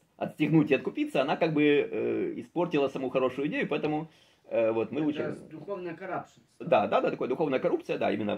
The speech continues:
Speaker 1: спасибо, Аркаша. И поэтому,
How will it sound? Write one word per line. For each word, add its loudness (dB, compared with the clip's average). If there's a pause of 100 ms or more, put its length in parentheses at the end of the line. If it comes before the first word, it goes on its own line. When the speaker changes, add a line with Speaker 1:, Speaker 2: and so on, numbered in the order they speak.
Speaker 1:
спасибо, -8
Аркаша. -12 (1600)
И -14
поэтому, 2